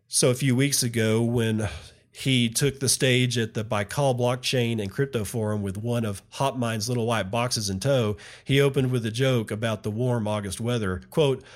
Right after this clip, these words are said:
"I was told that in Irkutsk, the t-, average temperature of the air is minus two degrees Celsius, so I brought a radiator with me," he said. Eventually, he told the crowd Hotmine aspires to sell two hundred thousand of its devices to the residents,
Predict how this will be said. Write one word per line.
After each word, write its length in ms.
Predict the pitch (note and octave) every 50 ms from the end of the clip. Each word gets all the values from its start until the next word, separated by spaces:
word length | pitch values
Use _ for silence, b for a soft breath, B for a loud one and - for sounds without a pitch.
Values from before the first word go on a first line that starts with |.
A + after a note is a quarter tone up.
| B B B B
"I 100 | C#3 D3
was 220 | D3 D3+ D3+ C#3
told 420 | - - - G3 F#3 E3 D3 C3+
that 140 | C3 C3 C3
in 120 | C3 B2+ B2
Irkutsk, 680 | A#2 A#2 A#2+ - - - F3 D#3 C3+ C3+ - - - B B B B B B B B
the 80 | B2+ B2
t-, 160 | B2 - A3
average 420 | A#2+ D3+ D#3+ D3 C#3 D3+ C#3+ -
temperature 500 | - - D3 C#3 C#3+ C#3+ C3 - - C#3+
of 200 | C#3+ - C3 A#2+
the 100 | A#2+ C3
air 240 | A#2 C3 B2+ B2+ B2+
is 140 | A#2+ G2+ F#2+
minus 520 | A2 A2 A#2+ B2 B2 C3+ C#3+ C#3+ D3 D3
two 200 | - - - C#3+
degrees 340 | B2+ B2+ A2+ B2 A#2+ A2 -
Celsius, 540 | - - C#3+ C3+ B2+ B2 - A#2+ G#2 G2+ G2
so 280 | - - B2+ A#2+ G2+ B2
I 80 | A2 F#2+
brought 280 | G2 A2 A#2 A#2+ A#2
a 40 | G#2+
radiator 580 | G2 G2+ A2 A2+ A2+ G#2+ F#2+ F2+ F2+ E2 F2 E2+
with 240 | E2+ F2+ F2 D#2+
me," 100 | F#2 F2+
he 120 | E2+ F2+ E2+
said. 420 | - - F#2+ F2+ F2 F2 A#2 B2+ B B B B B B
Eventually, 800 | B2 B2 A2+ C#3 D3 D3+ - - C3+ A#2+ G#2+ G#2 G#2+ A#2 A#2 B B B
he 120 | B - C#3
told 280 | B2 - E3+ F3+ E3+
the 80 | C#3+ C3
crowd 420 | - - E3 D#3+ C#3 B2 A#2 A#2+
Hotmine 480 | A2 - D3+ D3+ - D3 C#3 C3+ C3+ B2+
aspires 440 | A#2+ - - C3+ C3 B2+ C3 B2+ -
to 100 | - A2+
sell 260 | - - B2+ A#2 A2
two 280 | - - - F#3+ F3+
hundred 340 | D3 F3 F3 C#3 B2 A#2 -
thousand 500 | C#3 C#3+ D3 D3+ D#3 C3+ A2+ G#2+ G#2 G#2+
of 220 | A#2+ - - G#2+ A2+
its 160 | A2 A2 -
devices 640 | - G#2+ G#2 A2 G#2+ A2 G#2+ - A#2 G#2+ G#2+ G#2+ -
to 160 | - - -
the 100 | A#2 A2
residents, 600 | G2+ A#2+ B2+ B2+ A#2 G#2 E2 E2+ D#2 - - -